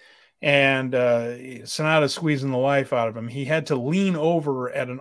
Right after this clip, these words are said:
awkward angle so that Kenta could reach him with this belt. So he had to kinda get into a position he's never in, in that move so that he could get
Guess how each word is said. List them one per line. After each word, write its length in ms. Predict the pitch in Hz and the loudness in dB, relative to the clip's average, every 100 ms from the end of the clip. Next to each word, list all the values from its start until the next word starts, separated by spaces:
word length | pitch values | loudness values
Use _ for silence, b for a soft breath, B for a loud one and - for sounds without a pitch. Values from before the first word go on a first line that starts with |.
| - | -2
awkward 460 | 160 160 151 135 | -2 0 0 0
angle 360 | 147 151 143 123 | 0 0 -2 -4
so 260 | - 139 | -2 -2
that 180 | 135 117 - _ _ _ _ _ | -2 -4 -8 _ _ _ _ _
Kenta 320 | - 170 170 156 | 2 2 2 0
could 160 | 147 | -2
reach 320 | 131 165 180 | 0 -2 -2
him 120 | 156 147 | -4 -4
with 160 | 127 | -4
this 160 | 135 113 | -6 -4
belt. 360 | 139 139 107 | 2 2 0
So 200 | - 127 | -4 -2
he 120 | 123 143 | 0 2
had 200 | 147 139 | 2 0
to 100 | 127 | -4
kinda 300 | 113 147 131 | -4 -4 0
get 160 | 143 | 0
into 100 | 143 | 0
a 80 | 135 | 0
position 400 | 127 131 143 139 | -2 -4 -6 -6
he's 140 | 120 | -10
never 360 | 127 139 131 123 | -4 -2 0 -2
in, 300 | 131 127 123 | -2 -2 -4
in 80 | 120 | -6
that 220 | 127 120 | -8 -4
move 340 | 131 123 120 | -2 -2 -4
so 200 | - 135 | -6 -4
that 220 | 123 117 - | -2 -4 -6
he 140 | 123 | -14
could 140 | - | -12
get 180 | 123 120 | -8 -8